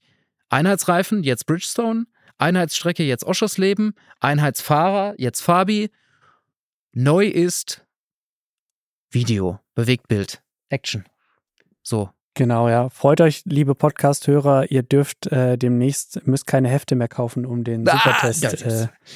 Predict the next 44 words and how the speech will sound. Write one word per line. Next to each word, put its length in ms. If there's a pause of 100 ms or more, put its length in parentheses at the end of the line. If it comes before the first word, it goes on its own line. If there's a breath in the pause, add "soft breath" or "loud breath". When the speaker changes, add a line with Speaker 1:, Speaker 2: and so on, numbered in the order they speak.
(340 loud breath)
Speaker 2:
um 100
den 140
Supertest 440
konsumieren 520
zu 120
können. 300 (220)
Speaker 1:
Genau, 260
also 300
Speaker 2:
<laughs> 0
Speaker 1:
der, 240
die, 280
die 640
Teil, 300
Teil 180
der 140
Überlegung 460
war 120
halt 140
auch 100
einfach 240
zu 140
sagen, 320
ey, 420
dadurch, 300
dass 180
ein 60
zweiter 360
Redakteur 380
vor 140
Ort 240
ist, 180
der 100
dann 160
auch 140
noch 120
selber 200
die 60
Rundenzeiten 500
fährt, 280 (260 soft breath)
entsteht 340
halt 140
auch 140
die 120
Kappa, 520